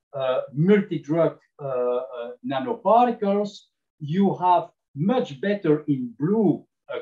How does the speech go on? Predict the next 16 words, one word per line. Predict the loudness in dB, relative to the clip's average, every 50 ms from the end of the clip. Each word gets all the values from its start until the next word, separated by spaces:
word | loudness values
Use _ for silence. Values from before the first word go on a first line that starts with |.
| -10 -6
clinical | -4 0 0 0 0 -2 -2 -4 -4 -4
scores | -6 -10 -8 -4 0 0 0 0 -2 -4 -8 -16 -20 _ _ _ _ _ 0
than | 0 2 2 0 -2
the | -2
animals | -2 -2 0 -2 -2 -2 -4 -4 -6 _
treated | _ -6 -4 -4 -2 -2 -4 -6 -6 -8
with | -14 -12 -10
a | -12 -12 -10
cocktail | -12 -14 -14 _ _ -2 0 0 0 0 -2 -4
of | -6 -6 -6
the | -6 -8 -8 -6
free | -2 -2 -2 -2 -2
drugs, | -2 -2 -2 -2 -2 -6 -14 _ -6
or | 0 2 2 2 0 -2
in | -8 -8 -8 -8
black, | -8 -8 -8 -8